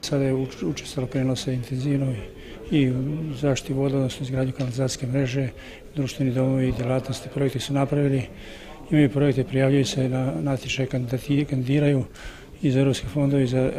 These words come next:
resorna ministarstva, i za javna poduzeća. Mislim da je dobar program i da ćemo dati mi podršku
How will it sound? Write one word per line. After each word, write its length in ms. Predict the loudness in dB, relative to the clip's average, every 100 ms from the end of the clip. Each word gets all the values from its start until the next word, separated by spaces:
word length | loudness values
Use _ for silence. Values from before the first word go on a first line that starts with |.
| -2 0 2
resorna 360 | 2 2 0
ministarstva, 680 | 2 0 2 2 2 0 -2 -4 -16 -20 -20 -20 -20 -20 -2
i 80 | 4
za 80 | 6
javna 200 | 8 6
poduzeća. 480 | 2 2 2 2 0
Mislim 220 | 0 0
da 60 | 0
je 80 |
dobar 260 | 2 2 0
program 380 | 2 2 4 4
i 40 |
da 100 | 2
ćemo 180 | 2 2
dati 220 | 2 0
mi 100 | -2
podršku 540 | 0 -2 -2 -4 -6